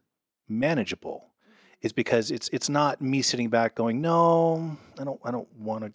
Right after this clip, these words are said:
go live with you." It's, "This is what I've chosen to do. This is why I've chosen to do that thing.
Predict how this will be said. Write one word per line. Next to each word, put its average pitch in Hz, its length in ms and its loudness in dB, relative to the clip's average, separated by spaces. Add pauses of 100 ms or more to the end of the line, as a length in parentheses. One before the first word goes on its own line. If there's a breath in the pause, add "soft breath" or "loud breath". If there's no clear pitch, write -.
(160)
go 90 380 -6
live 95 300 -12
with - 180 -18
you." 92 220 -8
It's, 117 340 -2 (420 loud breath)
"This 110 400 0
is 139 120 -4
what 135 120 4
I've 131 120 2
chosen 113 380 0
to 104 60 -2
do. 101 400 0 (380 soft breath)
This 104 340 0
is 101 160 -4
why 95 400 2
I've 120 120 -2
chosen 113 340 -4
to 107 100 -4
do 98 200 0
that 85 200 -2
thing. 90 420 -10